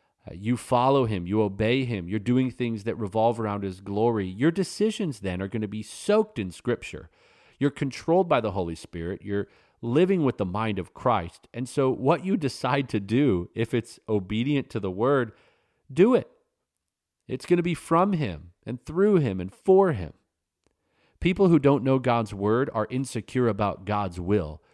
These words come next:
You, my beloved brother or sister, don't ever have to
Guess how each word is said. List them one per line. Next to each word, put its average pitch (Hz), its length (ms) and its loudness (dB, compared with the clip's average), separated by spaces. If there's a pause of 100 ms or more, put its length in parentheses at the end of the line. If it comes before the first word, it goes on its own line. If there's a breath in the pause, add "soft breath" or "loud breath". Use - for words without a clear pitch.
(140)
You, 113 560 4 (720)
my 107 160 -2
beloved 98 440 -2
brother 92 340 -4
or 85 40 -8
sister, 90 440 -10
don't 117 280 -2 (140)
ever 117 500 0 (260)
have 101 400 0
to 95 280 -4